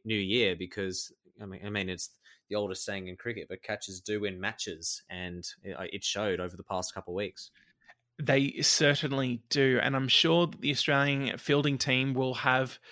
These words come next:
Speaker 2: oh, the slip catcher will be out, the trampoline will be out. They'll be doing a lot of practice ahead of the third test. Now, the next big talking point we have to look out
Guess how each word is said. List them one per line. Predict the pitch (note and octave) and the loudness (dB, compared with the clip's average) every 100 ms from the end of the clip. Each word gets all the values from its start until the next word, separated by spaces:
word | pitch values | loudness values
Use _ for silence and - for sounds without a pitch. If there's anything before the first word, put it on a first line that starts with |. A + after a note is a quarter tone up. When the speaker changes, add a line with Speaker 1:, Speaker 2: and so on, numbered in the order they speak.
| - - - - _ | -20 -18 -18 -20 _
Speaker 2:
oh, | - - - _ - - | -12 -12 -14 _ -14 -2
the | C#3+ | 4
slip | - A3 A3 | 6 6 6
catcher | F#3+ E3 - | 4 6 6
will | D3 C3 | 4 4
be | C#3 C#3+ | 6 8
out, | C#3+ D3 | 10 8
the | - | 4
trampoline | - F#3 G3 F#3 E3 E3 | 2 6 6 6 6 6
will | E3 | 4
be | C#3+ C#3 | 2 2
out. | C#3+ C#3 | 0 2
They'll | D#3 D#3 | 0 2
be | D3 | 0
doing | D3 C#3 | -2 -2
a | C3 | -4
lot | C3 C#3 C#3 | -2 2 4
of | C3+ | 2
practice | - B2 A#2 B2 | 0 -2 -2 -8
ahead | A2+ B2 | -2 -2
of | A#2+ - | -2 -8
the | A#2 | -6
third | - A#2+ A2 | -2 -2 -2
test. | A2 A#2+ A2+ - - - - - - - | 0 0 0 -4 -8 -14 -16 -14 -4 6
Now, | F3+ | 8
the | F#3 | 10
next | F#3+ G#3 | 10 8
big | - F#3 | 4 2
talking | E3 F3 F3 | 6 6 6
point | D#3+ D#3 | 6 4
we | D3+ | 4
have | D3 D3 | 2 0
to | C#3+ | 0
look | C3+ | 4
out | C#3+ C3 | 6 6